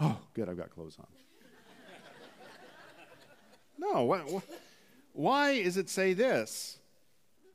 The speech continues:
It's because for the very first time, they experienced guilt. They felt what their autonomy, their self-lawing,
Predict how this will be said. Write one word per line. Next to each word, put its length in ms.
It's 100
because 400
for 140
the 80
very 280
first 360
time, 400
they 160
experienced 520
guilt. 240
They 380
felt 760
what 260
their 240
autonomy, 640
their 180
self-lawing, 880